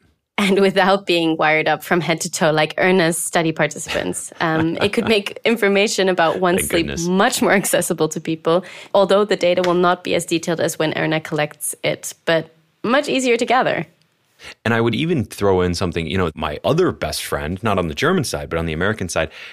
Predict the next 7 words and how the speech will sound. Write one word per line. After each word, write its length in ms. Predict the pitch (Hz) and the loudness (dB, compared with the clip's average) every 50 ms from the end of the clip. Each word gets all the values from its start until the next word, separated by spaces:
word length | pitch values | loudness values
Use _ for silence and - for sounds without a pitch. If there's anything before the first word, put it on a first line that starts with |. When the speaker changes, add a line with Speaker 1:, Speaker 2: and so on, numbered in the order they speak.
| - _ | -8 _
Speaker 2:
the 80 | - | -4
guy 320 | 113 - 120 117 131 151 156 | 0 0 0 0 2 0 0
bought 480 | 127 110 - 95 92 92 101 107 - - - | -2 0 0 2 4 4 2 2 0 -2 -4
a 100 | 90 80 | -4 -4
sleep 540 | - - - - - 92 101 113 117 - | -4 -6 -8 -6 -6 -4 -4 -4 -4 -6
tracking 640 | - - - 98 90 87 87 - 95 90 87 85 80 - _ _ | -8 -4 -2 0 0 0 0 -2 -4 -4 -4 -6 -8 -10 _ _
mattress. 1000 | 80 78 76 76 73 73 82 85 85 - - - - - - - - - - - | -10 -10 -10 -10 -6 -2 -2 -2 -2 -4 -8 -8 -8 -8 -8 -8 -6 -8 -10 -14